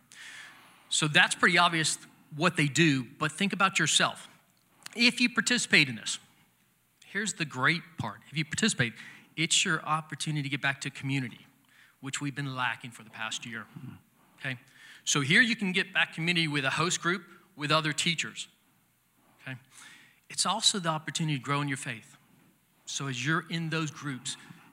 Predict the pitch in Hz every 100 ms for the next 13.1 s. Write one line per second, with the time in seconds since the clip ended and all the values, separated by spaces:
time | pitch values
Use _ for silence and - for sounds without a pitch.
0 | _ - 160 156 147 143 135 139 135 131
1 | 131 147 - 123 117 - 127 143 110 147
2 | 170 147 139 151 131 131 - 127 117 113
3 | 113 107 110 113 110 - - - - _
4 | _ _ _ _ _ _ - 127 - -
5 | - - - _ - 127 143 139 156 160
6 | - - - 127 123 123 139 156 147 147
7 | 139 131 120 139 - 151 143 123 135 127
8 | 131 123 117 127 - 208 - - - _
9 | _ _ _ - 131 131 - 143 147 -
10 | 151 - 156 - 175 - - - 120 147
11 | 131 117 - _ - - - - - 131
12 | 127 - 117 139 156 165 175 165 151 208
13 | 175